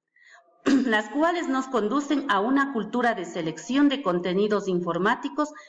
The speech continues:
que sean de relevancia cognitiva. Por eso es importante formar personas con capacidad analítica, juicio crítico y en especial honesto, que protejan y difundan la cultura, los intereses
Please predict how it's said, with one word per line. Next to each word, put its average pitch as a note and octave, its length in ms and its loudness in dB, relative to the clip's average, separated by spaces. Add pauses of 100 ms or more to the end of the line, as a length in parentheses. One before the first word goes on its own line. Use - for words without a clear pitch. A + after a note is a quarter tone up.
(140)
que G#3+ 140 0
sean C#4+ 380 2
de A#3 100 2
relevancia G3+ 680 0
cognitiva. D#3 600 -4 (560)
Por C4 160 4
eso E4 220 0
es D4+ 100 0
importante A#3+ 640 2
formar G#3+ 440 0
personas B3+ 520 0
con F#3+ 180 0
capacidad F3+ 720 -2
analítica, A3 800 -2 (340)
juicio D4 440 0
crítico C#4 500 0
y G#3 140 0
en F#3 140 2
especial F3 680 -2 (220)
honesto, G#3+ 580 0 (340)
que C4+ 140 2
protejan D4+ 680 0
y G#3 120 -4
difundan G3+ 560 0
la E3 180 -2
cultura, C#4 720 0
los F3 320 0
intereses F#3+ 720 0